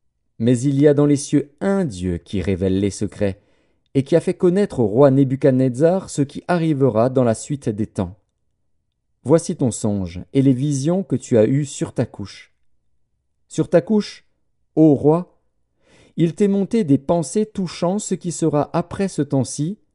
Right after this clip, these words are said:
et celui qui révèle les secrets t'a fait connaître ce qui arrivera. Si ce secret m'a été révélé, ce n'est point qu'il y ait en moi une sagesse supérieure à celle de tous les vivants,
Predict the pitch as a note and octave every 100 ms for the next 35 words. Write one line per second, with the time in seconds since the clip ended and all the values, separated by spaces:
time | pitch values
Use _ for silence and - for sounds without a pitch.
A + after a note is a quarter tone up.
0 | _ _ _ _ _ D3 C#3+ G3+ A3 -
1 | D3+ D3 D#3+ G#3 E3 C#3 D3+ C#3+ - F#3+
2 | A3 D#3+ D3 D#3+ - D#3+ D#3+ F3+ - -
3 | - E3 - A2+ C#3+ D#3 C3+ A2 F#2+ G2
4 | _ _ _ _ _ _ _ _ - A#2
5 | D3+ - D3+ - F#3+ C3+ G#2+ G#2+ A#2+ A2+
6 | A2 A2 G#2+ D#3 D#3+ _ _ _ _ _
7 | - F3 F3+ F3+ G#3+ A#3 A3+ - D3 B2+
8 | D3 D3 A#2+ A2+ D3 E3+ A#2 - C3 A2
9 | C3+ - - C#3+ C#3 A#2 D#3 F3 A#2 -
10 | D3 C#3+ A#2+ - C3 A#2+ B2 D3 D#3+ B2+